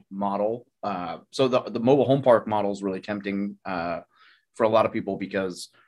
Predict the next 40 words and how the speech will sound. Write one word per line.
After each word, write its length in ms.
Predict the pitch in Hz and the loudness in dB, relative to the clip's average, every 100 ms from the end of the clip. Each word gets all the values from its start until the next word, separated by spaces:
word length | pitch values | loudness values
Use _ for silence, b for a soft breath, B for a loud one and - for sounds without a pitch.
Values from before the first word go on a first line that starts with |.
| _ _ - | _ _ -14
uh, 140 | - - | -12 -2
same 260 | 135 110 | 0 0
thing, 200 | 104 85 | -2 -6
you 120 | 92 | -6
own 200 | 82 131 | 0 0
the 60 | 127 | 2
dirt, 360 | 107 107 101 _ _ - | 2 0 -2 _ _ -12
you 100 | 101 | -8
do 100 | 107 | -6
some 160 | 98 | -4
landscaping, 920 | 104 104 101 - 101 98 95 95 90 - 104 | -4 -4 -4 -4 -4 -2 -6 -6 -10 -12 -8
and 340 | 98 95 90 | -6 -6 -8
you 480 | 92 92 90 90 90 | -10 -8 -6 -8 -6
don't 220 | 110 101 | -4 -4
own 200 | 104 101 | -4 -4
the, 120 | 95 90 113 | -6 -8 -8
you 100 | 110 | -4
don't 160 | 113 | -2
own 160 | 110 104 | -2 -2
the 60 | |
building, 440 | 95 101 98 98 98 | -4 -2 -2 -2 -2
you, 260 | 92 90 - | -4 -8 -8
you 240 | 98 92 90 | -10 -8 -6
lease 280 | 113 110 | -6 -6
the 80 | - | -8
lot, 280 | 95 82 76 | -4 -4 -4
right? 300 | 95 92 85 | -4 -4 -4
So 140 | - 98 | -6 -6
it's 160 | 92 | -4
like, 220 | 98 90 - | -4 -4 -4
okay, 280 | - 107 95 | -2 -2 0
cool, 240 | 127 95 104 | 0 0 0
minimal 320 | 120 120 113 | 2 2 2
maintenance, 460 | 110 98 104 98 | 0 -2 -4 -4
minimal 380 | 117 113 104 101 | -4 -2 -2 0
whatever. 380 | 101 98 95 - B B B B B B - | 0 0 -2 -8 B B B B B B -2
The 120 | - - | 0 4
R 180 | 143 | 4
V 220 | 127 113 131 | 4 4 6
model, 480 | 107 98 107 139 | 6 4 0 -6